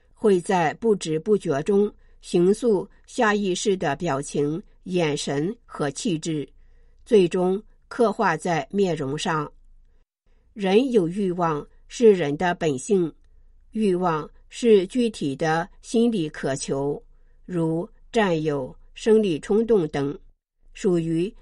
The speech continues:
表层意识。人也是拥有内在的心灵的精神理性、意志的渴求和意识。欲望与心灵是一体两面。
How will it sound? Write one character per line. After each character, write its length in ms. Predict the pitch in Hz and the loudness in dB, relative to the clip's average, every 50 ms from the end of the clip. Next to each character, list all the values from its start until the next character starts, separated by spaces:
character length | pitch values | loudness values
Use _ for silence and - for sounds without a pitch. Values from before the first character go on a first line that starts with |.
| _ - | _ -8
表 240 | _ 214 - 185 139 | _ 0 0 0 0
层 240 | - - - 156 165 | -2 -4 -4 -4 -2
意 180 | 190 208 180 151 | -4 -4 -4 -4
识。 400 | - - 151 147 151 151 147 - _ _ _ _ _ _ _ _ _ _ _ _ _ _ | -4 -4 -4 -6 -6 -8 -10 -14 _ _ _ _ _ _ _ _ _ _ _ _ _ _
人 380 | - 196 196 190 202 233 262 285 - _ _ _ _ | -4 -2 2 2 2 2 0 -4 -10 _ _ _ _
也 220 | 196 180 185 170 165 | -4 -2 0 0 0
是 280 | - 247 233 202 185 | 2 4 4 4 4
拥 240 | 190 208 208 226 226 | 4 4 4 4 4
有 280 | 214 202 170 143 - - _ | 2 2 0 0 -2 -4 _
内 220 | 226 240 220 180 | 6 6 6 6
在 260 | 175 - 190 160 156 147 | 4 0 -2 -2 -2 -2
的 320 | - 160 147 143 151 165 - _ _ _ | -2 -2 -2 -2 -4 -6 -12 _ _ _
心 320 | _ - - 226 226 233 220 | _ -4 0 2 2 2 2
灵 260 | 175 143 147 151 156 | 2 0 0 -2 -2
的 300 | 170 165 156 156 156 - _ _ _ _ _ | -2 -2 -2 -2 -4 -6 _ _ _ _ _
精 200 | - 233 226 233 | 2 2 2 2
神 280 | - 170 147 165 175 | 2 0 -2 -2 -4
理 180 | 185 165 143 147 | -4 -6 -6 -6
性、 340 | - - 214 190 160 143 - _ _ _ _ _ _ _ _ _ _ - | -2 0 2 2 2 0 -6 _ _ _ _ _ _ _ _ _ _ -10
意 200 | - 240 240 214 | -4 0 0 0
志 180 | 196 220 226 208 | 4 4 4 4
的 220 | 196 185 151 139 131 | 4 2 -2 -2 -4
渴 300 | - - 185 156 156 151 | -8 -6 -4 -4 -4 -4
求 400 | - - 147 147 160 175 226 - _ | -4 -2 -2 -2 -2 -2 -6 -10 _
和 220 | _ - - 151 151 | _ -6 -4 -4 -4
意 200 | 175 190 175 160 | -2 -4 -4 -4
识。 400 | - - 151 143 143 151 143 - _ _ _ _ _ _ _ _ _ _ _ _ _ _ _ _ _ _ | -4 -4 -4 -4 -4 -6 -8 -12 _ _ _ _ _ _ _ _ _ _ _ _ _ _ _ _ _ _
欲 260 | - 233 247 240 214 214 | -4 0 2 4 4 4
望 260 | 208 208 190 175 - - | 4 2 0 0 -2 -6
与 180 | 180 185 160 156 | -8 -6 -6 -6
心 260 | 147 - 202 208 220 202 | -2 0 2 2 2 2
灵 300 | 165 147 156 147 151 - - _ _ _ | 0 -2 -2 -4 -6 -8 -14 _ _ _
是 380 | _ - - 240 208 196 170 - - | _ -6 2 4 4 4 2 0 -6
一 220 | 214 214 233 214 | -4 -4 -2 -2
体 260 | 214 - - 160 160 | -4 -4 -6 -6 -4
两 260 | 180 190 170 147 131 143 | -4 -4 -4 -4 -4 -2
面。 380 | 170 190 196 180 156 151 - | 2 2 2 2 0 -4 -8